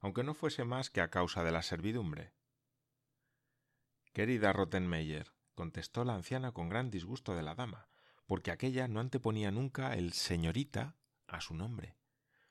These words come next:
Cuando una niña se llama Heidi y tiene por costumbre responder a este nombre, pues se la llama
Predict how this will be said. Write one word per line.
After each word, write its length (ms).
Cuando 300
una 180
niña 300
se 100
llama 240
Heidi 420
y 100
tiene 220
por 160
costumbre 460
responder 600
a 60
este 220
nombre, 400
pues 300
se 180
la 140
llama 220